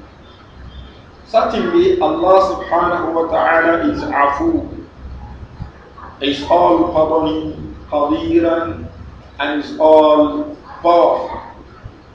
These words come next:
Allah subhanahu wa ta'ala has this quality of al-afu, that is to overlook something. And part of the overlooking of Allah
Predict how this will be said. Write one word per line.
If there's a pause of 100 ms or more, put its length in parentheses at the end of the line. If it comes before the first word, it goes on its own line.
(720)
Allah (140)
subhanahu
wa
ta'ala (280)
has (1400)
this (420)
quality
of
al-afu, (2000)
that
is
to
overlook
something. (2250)
And
part
of
the
overlooking
of
Allah